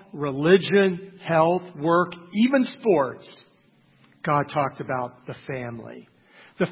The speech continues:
family is God's priority, His creation. Many years passed since the creation of Adam and Eve and that first family and, and their problems that manifested themselves in Cain and Abel.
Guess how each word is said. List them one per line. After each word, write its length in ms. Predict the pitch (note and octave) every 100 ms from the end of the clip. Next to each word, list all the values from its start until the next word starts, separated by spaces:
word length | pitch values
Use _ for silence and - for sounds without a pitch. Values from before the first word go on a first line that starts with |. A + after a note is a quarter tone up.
| -
family 420 | A3+ C4 B3+ B3+
is 160 | A#3+ -
God's 300 | G3+ G3 - -
priority, 1120 | G3 E3 D#3+ D3 D3 C3+ C3 A#2+ - B2+ A#2+ - _ _ _ _
His 220 | F3+ F3+
creation. 800 | - F#3+ D#3 C#3+ C#3+ - - A#2 - _ _ _ -
Many 280 | F3+ B3+ D4
years 360 | A3+ G#3+ A3 -
passed 340 | F3 D3 C#3 -
since 240 | E3+ D3 - - - _
the 100 | E3
creation 540 | - F3+ F3+ F#3 F3+
of 80 | D#3
Adam 320 | D#3 F3+ E3+
and 100 | D#3+
Eve 200 | F3 G3
and 80 | E3+
that 240 | C#3+ C3+ -
first 220 | G3+ - -
family 500 | F#3 F#3 F#3 F#3 F3 F3+ -
and, 220 | - F3 F3+
and 180 | F3+
their 180 | F3 G#3+
problems 800 | G#3+ - F3+ F#3 F#3+ F#3 F#3 F3+ D3+
that 280 | D3+ D3 - - - _ -
manifested 760 | E3 G3 G3+ G3 F#3+ - F3+
themselves 640 | F3+ E3+ F#3+ F3 F3 D3+
in 300 | C#3+ C3+ C3 - _ _ - _ -
Cain 360 | E3+ F3+ F3+ E3
and 120 | D3+
Abel. 540 | D3+ F3 G3+ G3 G#3